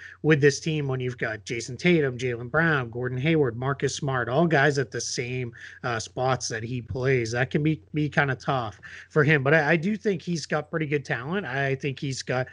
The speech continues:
got that ability to step forward. He showed a, showed me a lot more on defense than I expected this year, so that, that one didn't surprise me. Grant Williams, that, that kinda makes sense, and I don't really take that as a negative. I, I think being a good,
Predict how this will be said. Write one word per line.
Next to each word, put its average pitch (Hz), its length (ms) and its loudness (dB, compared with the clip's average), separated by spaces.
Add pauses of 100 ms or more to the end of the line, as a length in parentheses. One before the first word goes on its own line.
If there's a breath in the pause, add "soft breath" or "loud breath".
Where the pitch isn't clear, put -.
(260 loud breath)
got 160 200 4
that 139 180 2
ability 139 520 0
to 151 140 -8
step 131 280 -8
forward. 139 300 -2
He 135 60 -2
showed 143 260 0
a, 131 180 0
showed 143 300 2
me 147 160 2
a 190 60 4
lot 139 300 0
more 139 220 -2
on 110 120 -4
defense 139 500 -4
than 151 140 -2
I 156 80 2
expected 165 600 0 (400 loud breath)
this 147 300 6
year, 160 280 4
so 139 220 -2
that, 135 280 2
that 156 160 2
one 190 160 0
didn't 170 200 0
surprise 147 460 -2
me. 151 200 -2 (440 loud breath)
Grant 269 240 4
Williams, 233 480 4 (160)
that, 202 280 2 (280)
that 240 260 2
kinda 311 240 2
makes 302 240 2
sense, 220 300 0
and 208 80 0
I 208 60 4
don't 240 200 0
really 302 220 2
take 254 220 -4
that 214 140 4
as 156 140 2
a 160 60 4
negative. 208 560 -2
I, 170 220 6
I 175 60 4
think 190 320 -2
being 202 300 0
a 175 80 2 (240)
good, 175 340 6